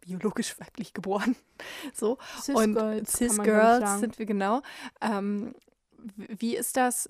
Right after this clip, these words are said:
Speaker 1: ist das, äh, gibt es männliche Figuren oder männliche Geschichten, die dich genauso triggern? Oder ist das wichtig für, also das ist ja auch so ein bisschen die Wahrnehmung. Also wir sind jetzt grad sehr in diesem Binary-Ding, äh,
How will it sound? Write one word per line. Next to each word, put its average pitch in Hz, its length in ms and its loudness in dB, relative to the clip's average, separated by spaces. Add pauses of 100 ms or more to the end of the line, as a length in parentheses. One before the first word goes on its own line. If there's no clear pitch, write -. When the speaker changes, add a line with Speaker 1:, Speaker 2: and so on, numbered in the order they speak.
(100)
Speaker 1:
ist - 180 -10
das, - 360 -4
äh, - 180 -14 (460)
gibt 220 220 -8
es - 200 -6 (100)
männliche 190 760 -2
Figuren 320 460 -2
oder 190 220 2
männliche 202 480 -4
Geschichten, 220 480 -4
die 196 120 -2
dich - 240 -14
genauso 190 500 -6 (140)
triggern? 302 380 -4
Oder 185 280 -2
ist - 180 -10
das 185 220 -10
wichtig 233 320 -8
für, - 180 -8
also 190 160 -4
das 202 160 -6
ist - 100 -8
ja 214 80 2
auch 208 60 -2
so - 100 -6
ein 208 60 -2
bisschen 202 240 -6
die 185 400 -6
Wahrnehmung. 202 360 -2
Also 190 140 -8
wir 208 60 -4
sind 233 160 2
jetzt 233 160 0
grad 214 200 -2
sehr 208 180 2
in 202 120 0
diesem 190 380 -4
Binary-Ding, 269 840 0
äh, - 220 -6